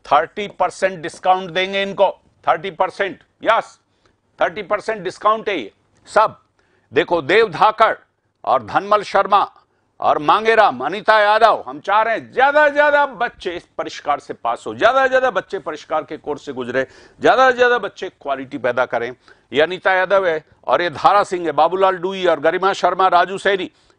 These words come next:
गिरिजा व्यास और जोगेंद्र सिंह, और ये है दिलसुख पूनिया और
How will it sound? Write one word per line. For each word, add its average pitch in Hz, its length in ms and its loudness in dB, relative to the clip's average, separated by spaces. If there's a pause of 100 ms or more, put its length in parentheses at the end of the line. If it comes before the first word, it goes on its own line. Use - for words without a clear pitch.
गिरिजा 185 340 2
व्यास 196 400 2
और 156 120 0
जोगेंद्र 196 440 0
सिंह, 190 240 -4 (400)
और 139 140 0
ये 185 120 0
है 185 180 2
दिलसुख 185 720 -6
पूनिया 196 420 0
और 190 180 0